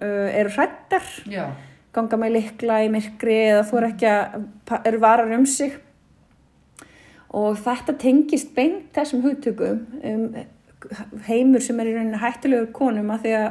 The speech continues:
Speaker 1: það er svo mikil kynjaskekkja og, hérna, og, og, og ofbeldi gegn konum er náttúrulega talsvert.
Speaker 2: Og að, að valda tengslin svo skökk.
Speaker 1: Algjörlega.
Speaker 2: Að, já, og, og þessi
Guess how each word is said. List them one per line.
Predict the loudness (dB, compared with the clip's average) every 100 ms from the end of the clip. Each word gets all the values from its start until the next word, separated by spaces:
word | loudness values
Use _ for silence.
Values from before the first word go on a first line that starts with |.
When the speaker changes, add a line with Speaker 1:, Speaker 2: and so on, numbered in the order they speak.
| -6 -20 _ _ _ -2
Speaker 1:
það | -2
er |
svo | 0 2
mikil | 2 0
kynjaskekkja | 0 2 2 2 -4 -2 -2 -2 -2 -4
og, | -2 -2 -2
hérna, | -4 -4 -6 -4 -8 -10
og, | -8 -8 -8 -18
og, | -14 -12 -10 -12 -18 _
og | -16 -6
ofbeldi | 0 0 0 -6 -2
gegn | -4 -2
konum | -4 -4
er | -6
náttúrulega | -6 -2 -2 -4 -14 _ _ _ _ _ _ -20 -20 -20 _ _
talsvert. | -6 -6 -4 -8 -10 -20 -20 _
Speaker 2:
Og | -6 -2
að, | -2 -4
að | -2
valda | -4 -4 -8
tengslin | -6 -4 -4 -4 -8
svo | -8 -10
skökk. | -10 -10 -12 -12 -20 -20 _ -8
Speaker 1:
Algjörlega. | -6 -2 -2 -2 -4 -8 -16 _ _ -20
Speaker 2:
Að, | -14 -10 -10 -10
já, | -8 -6
og, | -6 -6 -8
og | -6 -6
þessi | -4 -6